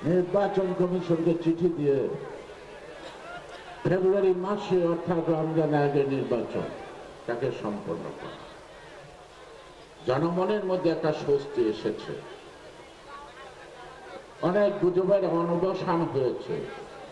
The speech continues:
কিন্তু আপনাদের মনে রাখতে হবে,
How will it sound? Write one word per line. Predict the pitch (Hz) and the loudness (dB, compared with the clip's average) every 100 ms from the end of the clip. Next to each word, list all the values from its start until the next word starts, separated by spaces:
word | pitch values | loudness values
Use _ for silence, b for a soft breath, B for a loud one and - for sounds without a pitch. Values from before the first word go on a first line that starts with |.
| - - - - - - - - - - - | -16 -16 -18 -18 -20 -18 -18 -18 -18 -18 -6
কিন্তু | 143 147 117 | -4 -2 -2
আপনাদের | 107 - 151 180 185 | -2 -4 -2 0 0
মনে | 127 120 110 | 0 -2 -2
রাখতে | 104 104 - - | -2 -6 -4 -4
হবে, | - 92 - | -4 -6 -8